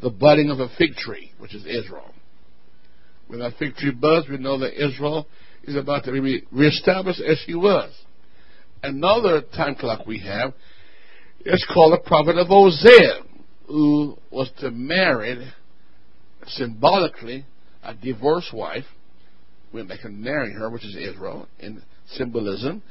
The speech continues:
And the Bible said that marriage represents God remarrying Israel.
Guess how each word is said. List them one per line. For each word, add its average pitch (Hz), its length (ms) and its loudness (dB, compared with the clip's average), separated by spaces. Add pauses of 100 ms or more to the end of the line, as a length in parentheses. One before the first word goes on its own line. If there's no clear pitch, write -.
(320)
And 123 180 -4
the 120 100 -2
Bible 160 420 2
said 143 500 -2 (560)
that 120 280 0
marriage 123 480 0
represents 120 540 -4 (160)
God 131 360 2 (380)
remarrying 131 760 -2
Israel. 123 480 -6